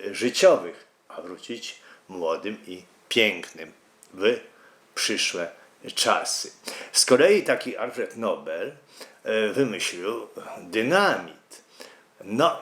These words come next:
i co? No zarobił na tym nieprzeciętne pieniądze i, e, no, żeby się ludzie zabijali.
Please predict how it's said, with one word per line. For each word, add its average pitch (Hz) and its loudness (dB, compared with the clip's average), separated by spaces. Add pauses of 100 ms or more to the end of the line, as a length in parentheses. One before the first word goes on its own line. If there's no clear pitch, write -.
i 127 -4
co? - -2
No 104 -2
zarobił 143 4
na 120 0
tym 101 -10
nieprzeciętne 123 -4
pieniądze 87 -4 (880)
i, 156 4 (160)
e, 110 -6
no, 120 0 (220)
żeby 107 0
się 147 8
ludzie 117 0
zabijali. 120 2